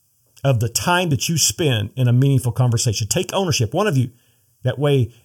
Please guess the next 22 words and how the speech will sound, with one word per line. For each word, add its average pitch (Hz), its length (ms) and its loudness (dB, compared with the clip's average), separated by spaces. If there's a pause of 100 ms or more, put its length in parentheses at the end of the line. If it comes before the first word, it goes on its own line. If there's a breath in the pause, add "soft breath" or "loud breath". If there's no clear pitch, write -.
(360 soft breath)
that 139 280 0
person 147 400 0
is 104 240 -4
always 156 460 2
making 139 360 2
sure 120 460 0 (260 loud breath)
that 127 160 0
the 110 100 -2
time 139 360 0
is 120 120 0
set. - 240 -2
The 113 80 -2
second - 400 -2
thing 143 240 0
is, 131 300 0
is, - 480 -4
is 131 160 0
put 180 220 -2
it 226 100 0
on 226 160 0
your 220 140 -2
calendar. 190 600 -2